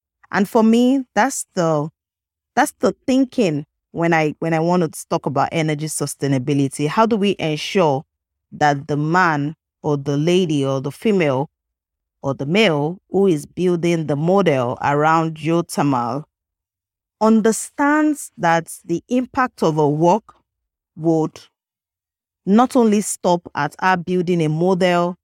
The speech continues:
or generating energy, is she doing it safely? Do the people around her, our fellow engineers, understand that one little mistake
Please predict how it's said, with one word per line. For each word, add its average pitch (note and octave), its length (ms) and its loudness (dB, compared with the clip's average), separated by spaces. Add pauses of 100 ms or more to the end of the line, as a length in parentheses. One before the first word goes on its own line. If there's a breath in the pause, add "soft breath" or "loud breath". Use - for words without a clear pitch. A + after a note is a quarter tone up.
(140)
or D3+ 100 -2
generating D#3+ 840 -2
energy, C#3+ 560 -4 (220)
is E3 80 -10
she A3+ 200 -2
doing F#3+ 360 -2
it F#3 120 -4
safely? D3+ 680 -2 (840)
Do G#3+ 280 2
the F#3 120 -2
people C#4+ 460 0
around F#3+ 480 2
her, D#3 220 2
our D#3+ 100 -4
fellow A3 360 0
engineers, E3+ 600 -2
understand E3+ 840 -2 (520)
that D3+ 440 -2 (380)
one B3 400 4
little A3 460 0
mistake G3+ 760 -2